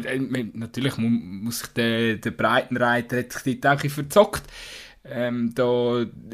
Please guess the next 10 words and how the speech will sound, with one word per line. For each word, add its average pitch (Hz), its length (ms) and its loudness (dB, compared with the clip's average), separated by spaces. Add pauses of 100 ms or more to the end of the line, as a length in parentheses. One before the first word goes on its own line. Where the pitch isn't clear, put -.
(100)
ich - 200 -14
glaub, 131 240 0
eben 139 260 4
mit 135 160 4
so 139 120 2
Rotationen 143 800 4
im 143 240 2
Göpp, 143 400 4 (420)
äh, 113 220 -8 (340)
ja, 139 400 4